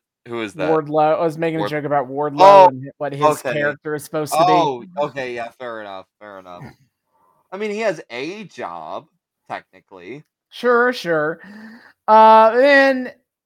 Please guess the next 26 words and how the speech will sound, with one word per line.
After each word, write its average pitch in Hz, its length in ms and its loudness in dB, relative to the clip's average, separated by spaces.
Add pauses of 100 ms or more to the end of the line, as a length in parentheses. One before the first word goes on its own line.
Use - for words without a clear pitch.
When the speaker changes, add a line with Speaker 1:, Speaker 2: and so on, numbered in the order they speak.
(140)
Speaker 2:
they 208 140 -4
have 233 260 2
their 220 140 -4
matches 196 680 -2
on 175 140 -6
SmackDown, 202 880 -2 (460)
but 170 220 -6
they 170 120 -4
don't 202 380 -4
succeed, 165 760 -12 (440)
and 156 180 -12
so 165 680 -6 (1900)
<clears throat> 208 280 -12
it - 160 -4
seems 247 320 -6
like 226 160 -2
they're 226 80 -2
not 226 180 2
gonna 208 140 -6
have 190 160 -2
a 147 60 -10
job, 208 420 2
except 220 640 -2 (840)
after 226 340 -2
they 208 120 0
lose, 240 560 -4